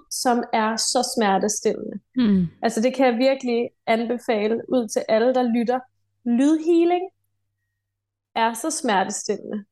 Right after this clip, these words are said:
Speaker 1: Og jeg havde
Speaker 2: Mm.
Speaker 1: først, øh, for mange år siden oplevet det, at det fjernede mine menstruationssmerter.
Speaker 2: Wow.
Speaker 1: Så har det har bare været så naturligt for os at gøre det også i begge fødsler.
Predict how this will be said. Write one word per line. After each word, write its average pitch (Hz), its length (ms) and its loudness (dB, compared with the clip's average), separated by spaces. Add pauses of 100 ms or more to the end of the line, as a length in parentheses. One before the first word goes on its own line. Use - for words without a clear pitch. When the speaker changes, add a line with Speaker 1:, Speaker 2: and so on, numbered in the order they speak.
Speaker 1:
Og 220 100 2
jeg 226 80 4
havde 226 160 2
Speaker 2:
Mm. 190 100 0
Speaker 1:
først, 254 160 0 (120)
øh, - 580 -20
for 226 180 0
mange 240 220 2
år 226 120 4 (100)
siden 226 140 2
oplevet 214 380 0
det, 214 100 0 (380)
at 226 140 -4
det 226 100 0 (100)
fjernede 220 280 2
mine 226 140 4
menstruationssmerter. 226 1040 -2 (680)
Speaker 2:
Wow. 202 500 -2 (160)
Speaker 1:
Så 247 140 2
har 226 160 0
det 233 140 0
har 233 80 0 (100)
bare 240 120 2
været 240 140 0
så 247 160 -8
naturligt 226 500 -4
for 220 80 2
os 214 200 0
at 214 100 -6
gøre 208 200 0
det 220 120 -2
også 214 240 0
i - 80 -14
begge 208 220 -2
fødsler. 214 300 -2